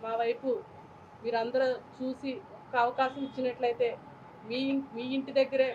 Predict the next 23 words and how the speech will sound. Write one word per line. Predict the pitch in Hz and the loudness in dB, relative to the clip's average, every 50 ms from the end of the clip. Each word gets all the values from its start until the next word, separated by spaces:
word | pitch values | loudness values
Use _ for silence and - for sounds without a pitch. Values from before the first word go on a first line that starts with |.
| - - 226 | -4 -8 -6
మీ | 233 254 | -6 -4
గుమ్మంలోనే | 254 269 269 254 254 254 254 262 254 254 262 247 | 0 0 2 2 2 0 0 0 0 0 -2 -4
ఎప్పుడూ | 233 - 254 247 | -4 -2 0 0
ఉంటాం | 240 233 220 190 226 226 | 0 2 2 2 0 0
మేము. | 226 226 220 226 240 269 - - - - - - - | 0 -2 -4 -4 -6 -8 -10 -14 -16 -18 -20 -6 -2
చిన్న | - 254 254 254 | 0 0 0 0
ఫోన్ | 254 - 254 247 247 254 | -2 -2 -2 -2 -2 0
కాల్‌కి | 247 269 269 269 269 269 269 254 233 - 123 - - - - - - - - | 4 4 4 4 4 2 0 -2 -2 -4 -6 -12 -16 -18 -18 -18 -18 -12 -8
మీ | 226 233 | -6 -6
ఇంట్లో | 240 233 - 254 254 254 240 | -6 -4 0 0 0 2 0
ఉంటాం. | 233 - 240 247 254 - - - - - - - | 0 0 0 0 -2 -6 -16 -20 -20 -14 -4 -2
అదేవిధంగా | 220 226 262 262 262 269 254 269 269 262 269 | 4 6 6 6 6 4 2 2 2 2 2
ఈ | 269 254 | 4 4
రెండున్నర | 247 240 233 240 - 285 277 277 254 214 240 254 254 254 262 254 | 4 2 2 0 -2 -4 -2 -2 -4 -4 -4 -4 -4 -4 -4 -2
సంవత్సరాల్లో | 269 262 262 254 262 262 262 262 262 262 | -2 -2 -2 -2 0 0 0 2 0 0
నేను | 254 254 247 226 | 0 0 0 -2
ఎంత | 220 220 - 240 - 254 | -4 -4 -6 -6 -4 -4
కష్టపడి | 240 - - - 262 254 247 | -4 -4 -4 -2 -2 -2 0
తిరిగానో, | 247 254 247 254 247 233 240 240 233 208 - - - - - - - - | -2 -4 -4 -2 0 0 2 0 0 -2 -4 -12 -18 -20 -20 -18 -6 -2
అదేవిధంగా | 202 220 214 269 269 262 262 254 262 262 254 254 254 240 - - - - - - - - - - | 0 4 6 6 6 6 6 4 4 2 0 0 -2 -4 -6 -8 -12 -18 -20 -20 -20 -18 -6 -2
మాకు | 214 226 226 233 | 0 0 0 -2
ఇచ్చిన | 220 - 269 262 254 | -6 -4 -2 0 2
ఐదు | 240 226 233 240 | 2 2 0 -2